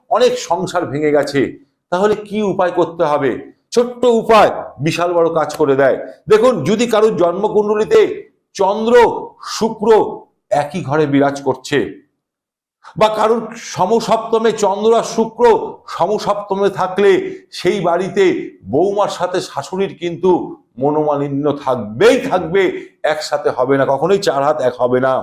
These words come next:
কারণ সেও নিজের মায়ের মতন মেনে নিতে পারবে না, আর সেই শাশুড়িও তাকে নিজের মেয়ের মতন মেনে নিতে পারবে না। এই কারণেই কিন্তু ছোট ছোট বিষয় নিয়ে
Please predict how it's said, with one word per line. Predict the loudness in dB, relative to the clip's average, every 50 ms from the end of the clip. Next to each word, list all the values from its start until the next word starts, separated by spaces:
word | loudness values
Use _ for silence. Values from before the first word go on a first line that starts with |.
| -6 -10 -16 _ _ _ _ _
কারণ | 0 2 6 6 6 6 4 0 -6 -10 -14 -16 _ -6
সেও | 2 6 6 8 8 8 6 4 0 -4 -10 -12 -16 _ _ _ _ _ -4
নিজের | 0 2 2 0 0 -2 -2
মায়ের | 0 0 2 2 2 2
মতন | 0 0 2 2 0 0 -2 -6 -8 -10 -14 _ _ _ _ _ _ -4
মেনে | -2 -2 0 0
নিতে | -2 -2 -2
পারবে | 0 2 2 2 2 2 4
না, | 4 4 2 0 -4 -10 -14 -10 -4 0
আর | 2 2 2
সেই | 0 0 -2 -2 -2
শাশুড়িও | -2 -4 -6 -4 -2 0 2 4 4 2 2 -2 -8 -6 -4 -2
তাকে | -2 0 0 0
নিজের | 0 0 0 0 0 2
মেয়ের | 0 0 2
মতন | 0 -2 -2 -4 -4 -4 -4
মেনে | -4 -2 -2
নিতে | -4 -4 -4
পারবে | -2 0 0 0 0 0
না। | -2 -2 -2 -4 -8 -14 _ _ 0
এই | 2 2 2
কারণেই | 2 2 0 0 0 0 -4 -4
কিন্তু | -4 -6 -6 -6
ছোট | -8 -6 -4 -4 -4 -2
ছোট | -2 -4
বিষয় | -4 -4 -4 -4 -4 -4 -4 -4
নিয়ে | -2 0 2 2 0 0 -4 -14 _